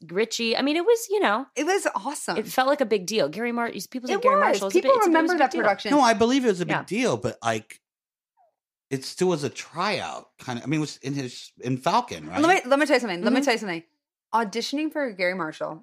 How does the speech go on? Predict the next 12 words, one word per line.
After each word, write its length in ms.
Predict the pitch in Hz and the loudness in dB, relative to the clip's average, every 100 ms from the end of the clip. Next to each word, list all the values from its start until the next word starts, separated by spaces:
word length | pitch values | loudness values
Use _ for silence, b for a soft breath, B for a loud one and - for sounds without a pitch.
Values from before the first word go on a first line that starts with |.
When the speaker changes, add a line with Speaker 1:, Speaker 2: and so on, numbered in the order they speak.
| _ | _
Speaker 2:
in 120 | 185 | -12
New 40 | 185 | -10
York 220 | 147 - _ _ _ _ _ _ _ _ _ _ _ _ _ - | -10 -12 _ _ _ _ _ _ _ _ _ _ _ _ _ -12
was 380 | 196 208 180 - _ - | 0 2 0 -8 _ -6
a 140 | 208 196 | -2 -2
magical 580 | 190 185 185 208 254 | 0 2 0 -2 -4
moment 480 | 240 175 160 165 170 _ _ - | -2 -2 -4 -6 -8 _ _ -12
in 140 | 180 | -6
my 140 | 175 185 | -4 -2
life. 320 | 156 143 - _ - | -4 -6 -12 _ -6
Speaker 3:
Go 100 | 123 | -6
ahead. 260 | 107 87 | -4 -10